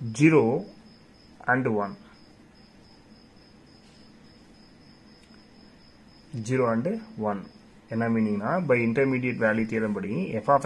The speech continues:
x என்ன ஆயிடுது அப்படின்னு சொன்னா, cross பண்ணதான். எது cross பண்ணுது? X axis. Between-ல எங்க, எங்கேங்க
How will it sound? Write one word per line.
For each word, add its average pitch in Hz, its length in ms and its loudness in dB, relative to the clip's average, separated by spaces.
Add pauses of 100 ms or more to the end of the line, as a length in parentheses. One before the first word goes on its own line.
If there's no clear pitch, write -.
x - 120 -10
என்ன 117 120 -2
ஆயிடுது 117 180 -4
அப்படின்னு 110 340 -2
சொன்னா, 143 160 -2 (140)
cross 135 260 4
பண்ணதான். 110 400 -2
எது 120 240 -4
cross 123 240 -2
பண்ணுது? 123 260 -2 (760)
X - 200 -6
axis. 110 300 -6 (260)
Between-ல 143 460 2
எங்க, 117 140 0 (260)
எங்கேங்க 123 260 0